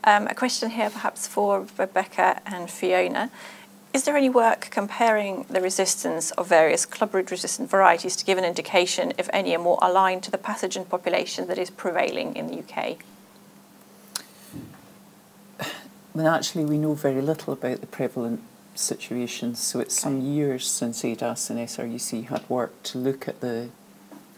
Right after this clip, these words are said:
Speaker 2: what the pathogen, uh, what the, the makeup of the population is.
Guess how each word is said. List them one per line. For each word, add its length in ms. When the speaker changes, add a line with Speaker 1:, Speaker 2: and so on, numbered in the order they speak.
Speaker 2:
what 140
the 80
pathogen, 760
uh, 60
what 280
the, 160
the 220
makeup 400
of 80
the 80
population 720
is. 260